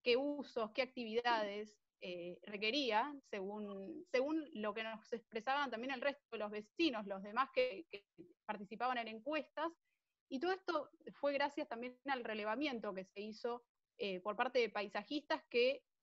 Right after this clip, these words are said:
dieron valor a cada una de esas especies y árboles que habitan nuestro parque y que nosotros hasta ese momento, si bien valorábamos mucho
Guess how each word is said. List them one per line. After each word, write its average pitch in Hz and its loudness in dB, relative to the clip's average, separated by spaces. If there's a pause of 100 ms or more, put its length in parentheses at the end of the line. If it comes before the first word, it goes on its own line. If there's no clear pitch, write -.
(180)
dieron 311 0
valor 285 4 (340)
a 208 0
cada 294 4
una 285 0
de 269 -2
esas 240 -12
especies 285 -2
y 220 -2
árboles 269 2 (500)
que 196 -2
habitan 226 2
nuestro 208 -6
parque 302 2
y 254 0
que 240 -4
nosotros 262 -4
hasta 240 -4
ese 277 -4
momento, 269 -2
si 220 -10
bien 233 -4
valorábamos 247 2
mucho 220 -6